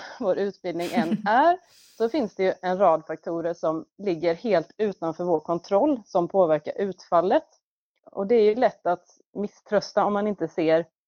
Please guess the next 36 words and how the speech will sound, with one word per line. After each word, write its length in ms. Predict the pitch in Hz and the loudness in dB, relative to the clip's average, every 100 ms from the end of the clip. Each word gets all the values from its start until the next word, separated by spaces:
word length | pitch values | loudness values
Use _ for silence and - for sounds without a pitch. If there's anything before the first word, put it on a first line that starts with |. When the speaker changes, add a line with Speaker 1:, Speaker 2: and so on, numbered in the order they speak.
| _ _ _ | _ _ _
Speaker 1:
en 160 | 180 - | -4 0
omedelbar 680 | 226 170 190 175 196 202 170 | 0 0 0 2 4 4 2
effekt 520 | 127 - 262 269 _ | 0 -8 -10 -10 _
då, 260 | - 165 180 - _ - | -4 -2 -2 -6 _ -6
eller 300 | 170 170 214 | -2 -2 -2
omedelbara 520 | 190 170 165 165 165 | -2 0 2 2 2
resultat 760 | 170 170 - - 240 294 - - | -2 -6 -8 0 2 2 0 -10
av 440 | - 170 160 185 - | 0 2 2 0 -10
en 140 | 170 | -8
utbildningsinsats. 840 | - 170 - 156 156 165 160 180 - _ _ _ _ _ | -6 -8 -4 -2 -2 -4 0 0 0 _ _ _ _ _
Men 160 | 196 208 | -6 -2
man 160 | 226 220 | 0 2
får 120 | 285 | 2
ha 100 | 285 | 2
lite 220 | 196 196 | 0 -6
tålamod 640 | - 277 247 185 196 311 | -6 -2 0 2 0 -2
där, 180 | 262 156 | 0 0
för 140 | 185 196 | 0 -2
att 200 | 196 _ | -2 _
ofta 300 | 247 - 277 | -12 -6 -2
är 60 | 294 | 0
det 80 | 190 | 0
så 100 | 202 | 0
här 140 | 175 | 2
att 140 | 175 180 | 0 -2
man, 240 | 175 175 - _ _ _ _ _ _ - 226 | -4 -4 -10 _ _ _ _ _ _ -6 -2
man 140 | 226 | 0
sår 300 | 233 233 175 | 2 4 4
ett 180 | 180 - _ | 2 -2 _
frö 420 | 196 175 262 220 208 _ - | 2 2 2 0 -4 _ -4
när 100 | 190 | 0
Speaker 2:
Mm. 60 | |
Speaker 1:
man 400 | 185 180 - - - | 2 0 -6 -14 0
har 200 | 196 160 | 2 2
en 80 | |
utbildning. 580 | 165 156 - 160 175 226 | -2 -6 -6 -4 -2 -4